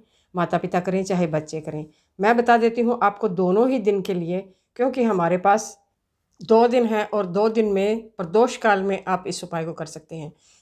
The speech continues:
देखिए, जो प्रदोष व्रत होता है उस दिन तो प्रदोष काल में पूजा होती ही है, लेकिन शिवरात्रि के दिन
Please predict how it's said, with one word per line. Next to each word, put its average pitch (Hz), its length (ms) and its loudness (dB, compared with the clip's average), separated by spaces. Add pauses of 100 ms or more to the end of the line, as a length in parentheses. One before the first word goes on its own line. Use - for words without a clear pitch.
(120)
देखिए, 226 460 0 (540)
जो 196 200 0
प्रदोष 220 420 0
व्रत 226 220 -2
होता 214 220 0
है 226 100 2
उस 190 200 -6
दिन 196 240 0
तो 202 380 -2 (120)
प्रदोष 175 300 -2
काल 175 180 -2
में 170 180 -4
पूजा 165 200 -4
होती 165 360 -6
ही 214 160 -2
है, 208 240 -6 (480)
लेकिन 226 260 0
शिवरात्रि 196 560 2
के 277 120 2
दिन 208 320 0